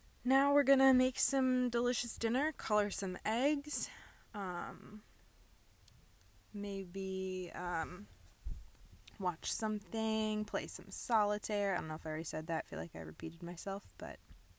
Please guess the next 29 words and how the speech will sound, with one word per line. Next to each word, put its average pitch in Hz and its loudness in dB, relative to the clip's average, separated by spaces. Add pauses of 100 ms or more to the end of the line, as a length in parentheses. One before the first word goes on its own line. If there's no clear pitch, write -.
(340)
it's - -12
hard 170 -4
to 156 -8
say. - -4 (680)
Um, 196 -2 (840)
yeah, 220 -10 (580)
and 208 -10
then 196 -12
tuck - -14
in 240 -4
for 254 -12
the 254 -6
night. 277 -8 (680)
But 226 -2
I'm 233 0
actually 240 -2
doing 240 -2
this 233 -2
kinda 220 -6
early 247 -6
tonight, 175 -10
so 185 -8
there's 190 -8
still, 226 -6
there's 220 -4
still 240 0
evening 233 0
to - -12
come. 190 -6